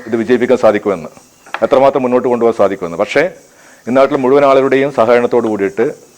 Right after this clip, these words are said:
നാട്ടിലുള്ള മുഴുവൻ ആളുകളുടെയും ചേർന്നുള്ളൊരു സംഘാടക സമിതി രൂപീകരിച്ചുകൊണ്ട് നമ്മൾ മുന്നോട്ട് പോയപ്പോൾ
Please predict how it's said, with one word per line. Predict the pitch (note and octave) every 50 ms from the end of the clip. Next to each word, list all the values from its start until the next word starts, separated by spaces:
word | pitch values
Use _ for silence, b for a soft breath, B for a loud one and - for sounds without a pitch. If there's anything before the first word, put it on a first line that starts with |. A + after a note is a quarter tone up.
| - A2
നാട്ടിലുള്ള | A2 A2+ A2+ A#2+ B2 B2 B2 C3 C3+ C3
മുഴുവൻ | A#2+ A#2 A#2+ B2+ B2+
ആളുകളുടെയും | A#2+ B2 B2 B2 A#2 B2 A#2+ A#2 - - - - - -
ചേർന്നുള്ളൊരു | A#2 G#2+ A2 A#2 A#2 A#2 A#2 A#2 -
സംഘാടക | G#2 G#2+ A#2+ B2 B2+ -
സമിതി | C3+ B2+ A#2+ G#2+
രൂപീകരിച്ചുകൊണ്ട് | G2+ G#2 A2+ A#2+ A#2+ A#2 A#2+ - G#2 G2+ F2+ F#2+ G2+ - - b b b b b b b b b
നമ്മൾ | G#2 A2+ A#2+ A2 A2+
മുന്നോട്ട് | A2+ A#2+ B2+ B2+ B2 A#2
പോയപ്പോൾ | A2+ G#2 F#2+ - - F2+ G#2